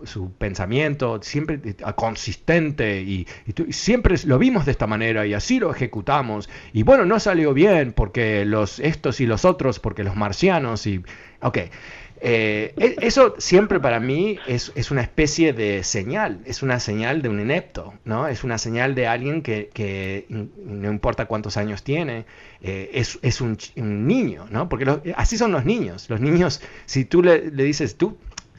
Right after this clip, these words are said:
tú hiciste, tú rompiste el vaso", "No, ah, el perro, eh, Juanito, el vecino, mi hermana", ¿no? O sea,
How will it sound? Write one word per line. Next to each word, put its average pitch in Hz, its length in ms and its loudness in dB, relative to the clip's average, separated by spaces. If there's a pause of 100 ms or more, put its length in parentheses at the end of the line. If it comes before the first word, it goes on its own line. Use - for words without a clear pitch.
(280)
tú 233 180 4
hiciste, 156 560 2
tú 202 120 0
rompiste 139 920 4
el 101 120 0
vaso", 147 500 4 (420)
"No, 214 580 4
ah, 123 380 6
el 120 140 2
perro, 107 640 2
eh, 98 360 -2
Juanito, 113 760 -2
el 107 120 -2
vecino, 104 960 -2
mi 107 180 -2
hermana", 151 640 -4
¿no? 185 180 0
O 202 60 -2
sea, 113 300 -4